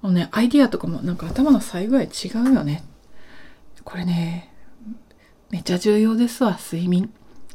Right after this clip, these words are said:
睡眠。ということでね、もうすぐ十時になります。雨雲ラジオこの辺で終わりにしたいと思いますよ。聞いてくださりありがとう。早く寝ましょう。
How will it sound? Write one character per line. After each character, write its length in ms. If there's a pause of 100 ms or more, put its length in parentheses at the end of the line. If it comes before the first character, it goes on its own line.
(160)
睡 320
眠。 320 (1040)
と 80
い 20
う 40
こ 100
と 100
で 80
ね、 240 (840)
も 140
う 40
す 120
ぐ 80
十 160
時 100
に 60
な 60
り 60
ま 140
す。 180 (400)
雨 200
雲 180
ラ 100
ジ 120
オ 40
こ 120
の 60
辺 200
で 160 (600)
終 80
わ 80
り 80
に 60
し 60
た 120
い 40
と 80
思 120
い 60
ま 100
す 160
よ。 60
聞 160
い 20
て 80
く 80
だ 80
さ 120
り 120
あ 40
り 100
が 100
と 100
う。 20
早 240
く 120
寝 80
ま 80
し 80
ょ 60
う。 60